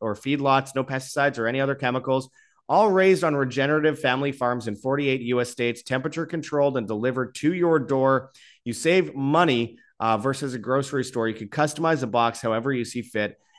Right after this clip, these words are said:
And you can also save your health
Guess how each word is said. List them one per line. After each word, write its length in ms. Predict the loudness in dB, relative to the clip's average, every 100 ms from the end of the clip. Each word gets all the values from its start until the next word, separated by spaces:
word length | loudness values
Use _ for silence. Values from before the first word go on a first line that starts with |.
| _ _
And 320 | 2 4 4 2
you 120 | 0
can 160 | 2 -2 0
also 520 | 0 0 2 0 0
save 320 | 0 -2 0
your 160 | 0 2
health 400 | 4 2 0